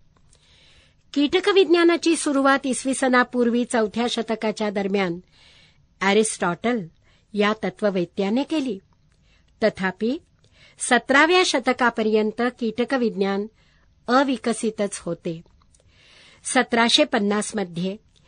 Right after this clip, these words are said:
स्वीडिश वैज्ञानिक कार्ल लिनियस याने कीटकांचा सांगोपांग विचार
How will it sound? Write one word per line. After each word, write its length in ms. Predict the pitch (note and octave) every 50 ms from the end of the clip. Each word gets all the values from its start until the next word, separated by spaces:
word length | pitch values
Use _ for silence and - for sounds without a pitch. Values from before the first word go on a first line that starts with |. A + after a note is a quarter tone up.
| _ _ _ _
स्वीडिश 680 | - - - - B3+ C4+ C#4 C4+ D4+ F4+ E4+ - -
वैज्ञानिक 680 | C#4+ A#3+ A3+ F#3 A3 A#3 A#3 A#3 B3 B3+ - _ - - _ _ _ _ _ _ _ _ _ _ _ _ _ _ _ -
कार्ल 480 | B3+ A#3+ B3 C4 D4 D#4+ E4+ F4 F4 E4 - _ -
लिनियस 840 | A3+ A3+ A#3 A#3 B3 B3+ C4+ D4 F4 F#4+ D#4+ G3+ - - - - - _ _ _ _ _ _ _ -
याने 300 | A3+ A3 G#3 G#3 G#3+ G#3+
कीटकांचा 800 | G#3+ - A#3 G#3+ - A#3 A3+ - A#3 A3 A3 G#3 - A3+ G#3+ G#3
सांगोपांग 1000 | - - - - A#3 G#3+ G#3+ G#3+ G#3 G#3 G#3+ G3+ - _ - G#3 G#3 A3 A#3 A#3
विचार 440 | G#3 G3 F#3 E3+ - - F3+ F3+ F3